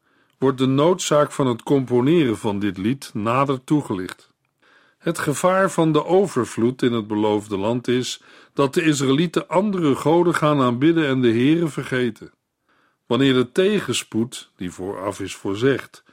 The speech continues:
over Israël komt, zal het ingestudeerde en nog niet vergeten lied tegen hen getuigen. Daardoor zal Israël zich herinneren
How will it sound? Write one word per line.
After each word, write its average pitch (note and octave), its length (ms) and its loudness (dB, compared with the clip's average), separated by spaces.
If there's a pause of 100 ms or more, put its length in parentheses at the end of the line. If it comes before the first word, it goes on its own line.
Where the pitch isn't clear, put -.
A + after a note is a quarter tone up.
(220)
over C3 420 -2
Israël B2 480 -2
komt, A#2+ 500 -8 (400)
zal F3+ 260 2
het F3 160 -2
ingestudeerde F3 1200 2 (240)
en E3 180 0
nog A#2+ 240 0
niet G3 260 2
vergeten C#3+ 580 0
lied F#3 420 -6 (180)
tegen A3 420 0
hen A2 240 -4
getuigen. D3+ 680 -2 (760)
Daardoor C#3 340 2
zal C3+ 300 0
Israël C3+ 420 0
zich B2 280 0
herinneren A2 680 0